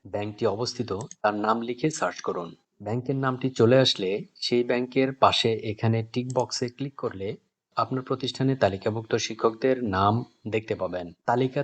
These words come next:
থেকে যে শিক্ষকের ইএফটি আপডেট করতে চান তার নামের তালিকার পাশে হালনাগাদ আইকনে ক্লিক করবেন। এই পর্যায়ে কাঙ্ক্ষিত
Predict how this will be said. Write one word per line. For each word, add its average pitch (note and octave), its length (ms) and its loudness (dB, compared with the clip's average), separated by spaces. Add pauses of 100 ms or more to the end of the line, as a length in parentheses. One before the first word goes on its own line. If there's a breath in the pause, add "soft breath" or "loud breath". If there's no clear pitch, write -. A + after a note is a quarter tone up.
থেকে D3+ 220 2 (360)
যে B2 160 4
শিক্ষকের C#3 420 0 (120)
ইএফটি A#2 380 4
আপডেট A#2 320 -2
করতে A#2+ 280 0
চান B2+ 160 0 (220)
তার G2 180 0 (180)
নামের G#2 320 0 (220)
তালিকার G#2+ 420 2 (120)
পাশে G#2+ 300 -2 (440)
হালনাগাদ C3+ 520 2 (140)
আইকনে G2+ 360 0 (100)
ক্লিক G#2+ 280 -2
করবেন। E2+ 300 -4 (420)
এই B2+ 80 6 (120)
পর্যায়ে A2 460 10 (240)
কাঙ্ক্ষিত A2+ 380 0